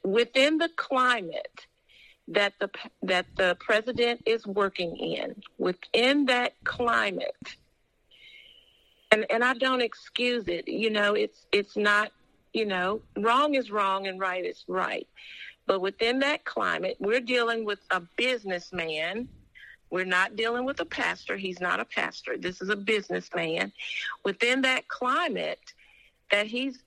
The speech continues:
uh, conducting business, you have to be a firm person. You can't be someone that everyone can just run over. Uh, I, but I have learned as well that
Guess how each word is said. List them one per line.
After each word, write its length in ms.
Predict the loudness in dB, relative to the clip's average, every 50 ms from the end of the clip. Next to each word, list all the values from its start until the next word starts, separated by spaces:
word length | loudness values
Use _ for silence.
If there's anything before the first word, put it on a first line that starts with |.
| _ _ _ _ _ -20 _ _ -2
uh, 220 | 0 2 2 0 -2 -6 -12 -14 _ _ _ -10
conducting 640 | -6 -6 -6 -2 0 -2 -2 -2 _ -6 -6 -6 -6
business, 720 | -6 -4 -2 -2 -2 -2 -2 -4 -4 -4 -4 -4 -8 -12 -20 -20 -18 -18 -16 -16 -16 -18 -18 _
you 400 | -6 -4 0 0 2 2 2 0
have 340 | 0 -2 0 0 0 0 -2 -4 -10
to 100 | -10 -6
be 260 | -4 -2 -2 -2 -2 -4
a 100 | -4 -6
firm 460 | -2 0 0 0 2 0 -2 -2 -4
person. 540 | -4 -2 -2 -2 -2 -4 -6 -8 -8 -8 -8 -10 _ -20 _ _ _ _ -20 -20 -20 -20 -20 -20 _
You 200 | -2 -2 -2 -2
can't 420 | -2 -4 -4 -4 -2 -4 -4 -6 -10 -8 -4
be 440 | -4 -2 0 0 -2 -2 -2 -4
someone 800 | -6 -4 -4 -4 -2 -2 -2 -2 0 0 2 2 0 0 -2 -2
that 240 | -2 0 0 -2 -2 _ -4
everyone 680 | -4 -4 -4 -4 -6 -4 -2 0 0 0 -2 -2 -6
can 420 | -10 -6 -4 -4 -4 -4 -6 -8 -8
just 260 | -8 -8 -8 -8 -6
run 240 | -4 0 0 2 2
over. 460 | 2 2 2 0 -2 -4 -6 -8 -8 -8 _ _ -20 -20 -20 -20 -18 -16 -16 -14 -14 -16 -16 -8 -6
Uh, 240 | -4 -4 -2 -4 -6 -6 -6
I, 100 | -8 -8 -8 -8
but 160 | -8 -6 -4
I 140 | -4 -4 -6 -6 -6 -4
have 220 | -4 -4 -4 -6 -8
learned 460 | -10 -8 -6 -6 -6 -6 -8 -8 -10
as 240 | -12 -12 -12 -14 -12
well 460 | -8 -6 -6 -4 -4 -4 -6 -8 -6 -6
that 200 | -6 -6 -6